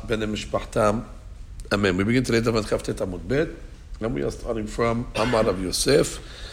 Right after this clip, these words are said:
That is going to be three lines from the bottom. Amar Rav Yosef, Mina Amina La. How do I know that what?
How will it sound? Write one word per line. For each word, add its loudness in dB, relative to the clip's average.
That 8
is 2
going 4
to 0
be 2
three 0
lines 2
from 0
the -2
bottom. -2
Amar 0
Rav 0
Yosef, 4
Mina 4
Amina 4
La. 4
How 6
do 4
I 4
know 4
that -2
what? 6